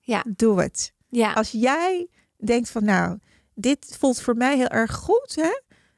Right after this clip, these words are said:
Speaker 2: Wie is, wie, wie is een ander om te zeggen van, nou, dat is, dat slaat helemaal nergens op.
Speaker 1: Nee.
Speaker 2: Doe je er iemand pijn mee?
Speaker 1: Nee.
Speaker 2: Nee.
Speaker 1: Nee,
Speaker 2: Nee.
Speaker 1: you're right. Dus ook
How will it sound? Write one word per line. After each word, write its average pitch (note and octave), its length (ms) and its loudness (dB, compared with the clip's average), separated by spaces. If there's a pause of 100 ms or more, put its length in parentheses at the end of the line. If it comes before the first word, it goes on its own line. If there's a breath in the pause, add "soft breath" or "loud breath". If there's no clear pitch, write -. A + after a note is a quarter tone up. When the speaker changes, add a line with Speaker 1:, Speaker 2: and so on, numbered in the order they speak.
Speaker 2:
Wie D#4 340 4
is, F4+ 120 4
wie, D4+ 220 4
wie D4+ 280 4
is D4+ 120 2
een D#4 80 -12
ander C#4+ 280 0
om C4 100 0
te C4 100 -6
zeggen C4 300 -2
van, A#3+ 380 2 (280)
nou, - 360 -4
dat F3+ 160 -10
is, - 160 -4
dat - 140 -6
slaat G#3 240 -2
helemaal G3 220 0
nergens G#3 360 -2
op. A#3 80 -2
Speaker 1:
Nee. A#3 220 0 (120)
Speaker 2:
Doe D#4 100 2
je E4 60 4
er - 60 0
iemand F4+ 200 -2
pijn F#4 280 0
mee? A4 340 -4
Speaker 1:
Nee. C4 220 2
Speaker 2:
Nee. A3 240 -2 (480 soft breath)
Speaker 1:
Nee, D4 200 0
Speaker 2:
Nee. C#4+ 120 0
Speaker 1:
you're C#4 320 0
right. G#3 240 -4
Dus C#4+ 240 0
ook E4+ 80 2